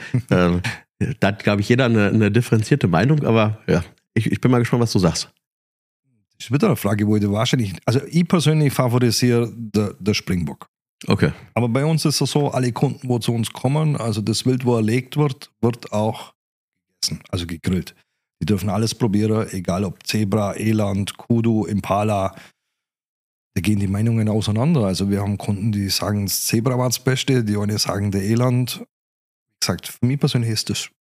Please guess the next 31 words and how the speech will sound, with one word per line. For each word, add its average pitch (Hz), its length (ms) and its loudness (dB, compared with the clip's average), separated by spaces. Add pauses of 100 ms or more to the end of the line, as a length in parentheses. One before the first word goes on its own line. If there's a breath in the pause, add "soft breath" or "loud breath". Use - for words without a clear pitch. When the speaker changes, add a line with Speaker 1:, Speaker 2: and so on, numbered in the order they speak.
(200)
Speaker 1:
Springbock. 82 400 -4 (480)
Speaker 2:
Okay. - 220 0 (460)
Für 95 60 4
mich 110 120 6
ist 104 60 2
es 85 80 0
Bergzebra - 480 0
tatsächlich. - 540 -6 (640)
Speaker 1:
Zebra 135 260 0
schmeckt - 280 -2
schon 170 80 0
auch 214 80 0
richtig 117 260 -2
gut. 92 200 -2
Speaker 2:
Ja. - 40 0
Speaker 1:
Also 110 160 2
ich 117 200 2
hätte 120 160 0
es - 80 -2
auch 131 200 -2
nicht 160 300 2
geglaubt, 139 600 -2
äh, 117 440 0 (240)
aber 110 360 -2
die 107 180 -2
Lenden 131 360 -2
von 113 160 -2
einem 107 140 -2
Zebra 135 400 -2
auf, 113 180 -8 (260)
vom 101 280 -4